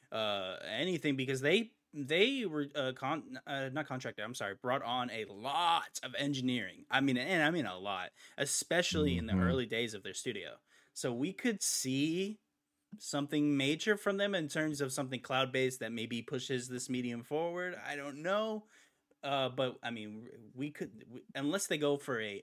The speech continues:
Speaker 1: early access type of release, we, we don't see this probably till twenty twenty-five at the earliest.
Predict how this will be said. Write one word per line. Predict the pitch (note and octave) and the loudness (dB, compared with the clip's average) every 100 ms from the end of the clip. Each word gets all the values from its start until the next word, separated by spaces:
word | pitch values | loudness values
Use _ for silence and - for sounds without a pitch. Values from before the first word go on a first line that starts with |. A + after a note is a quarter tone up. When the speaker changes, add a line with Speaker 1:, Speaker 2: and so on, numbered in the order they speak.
| - | -4
Speaker 1:
early | B2+ A#2 A2 | -2 0 0
access | G#2 - C3 B2+ | -2 -2 -6 -4
type | C3 B2+ | -4 -4
of | C3 | -4
release, | C3+ C#3+ C#3 | -2 -2 -2
we, | C3 D3 | -4 -4
we | B2 | -4
don't | D3 | -4
see | - A2 | -6 -10
this | G2 - | -12 -10
probably | G#2+ F2 - _ _ _ _ _ | -12 -12 -20 _ _ _ _ _
till | G2+ | -18
twenty | - A#2+ A2+ | -10 -8 -8
twenty-five | A#2 G2 G2+ A2+ | -8 -6 -4 -2
at | G#2+ | -4
the | A2 | -6
earliest. | G#2+ B2 F3 | -4 -6 -8